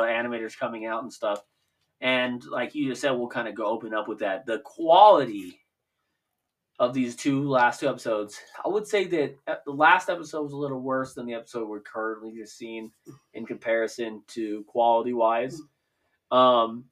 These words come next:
Speaker 1: and it sucks for it to happen on the episode it did happen on for me personally, because we just got done with that Sukuna fight, which was amazingly
Speaker 2: Yeah.
Speaker 1: animated. And as much as some people did not like it and said it was ugly and that was the start of this writer's strike thing that's
Speaker 2: Yeah.
Speaker 1: happening there,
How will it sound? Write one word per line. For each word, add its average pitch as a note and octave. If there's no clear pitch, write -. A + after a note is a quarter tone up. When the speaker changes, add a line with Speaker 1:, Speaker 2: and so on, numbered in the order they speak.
Speaker 1:
and B2+
it A#2+
sucks D3
for C3+
it A#2+
to -
happen G#2+
on G#2
the G2+
episode G2
it D#2+
did F#2+
happen F2+
on F#2
for E2+
me F2+
personally, G2
because F#2
we A#2+
just C3+
got A#2
done G#2
with G2+
that F#2
Sukuna G#2
fight, F2
which F#2
was F2
amazingly A#2+
Speaker 2:
Yeah. G#2
Speaker 1:
animated. A#2
And A#2+
as A2+
much A#2+
as -
some A#2
people A2+
did G#2
not F2+
like G#2
it G#2+
and G2+
said G2
it F2
was E2+
ugly G#2
and F#2+
that F2+
was F2+
the -
start F#2+
of F#2+
this -
writer's F#2+
strike G2
thing G2+
that's G2
Speaker 2:
Yeah. G2+
Speaker 1:
happening G2
there, G2+